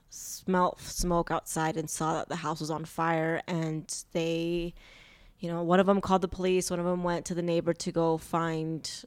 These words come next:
an axe to try breaking in, and the other two were actually breaking into the home and actually got in,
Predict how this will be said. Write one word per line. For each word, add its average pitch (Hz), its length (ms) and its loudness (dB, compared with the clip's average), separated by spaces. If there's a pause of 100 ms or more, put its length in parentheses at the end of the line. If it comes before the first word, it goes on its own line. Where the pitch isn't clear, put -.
(160)
an 170 120 0
axe 160 360 -2
to 165 240 0 (120)
try - 200 -2
breaking 170 420 -2
in, 165 380 0 (100)
and 156 440 -4 (240)
the 165 120 0
other 165 220 0
two 165 400 -2
were 156 460 -2 (220)
actually 165 300 0
breaking 165 340 -2
into 156 200 -4
the 156 100 0
home 160 260 0
and 147 100 -4
actually 165 320 -4
got 160 200 -4
in, 180 380 2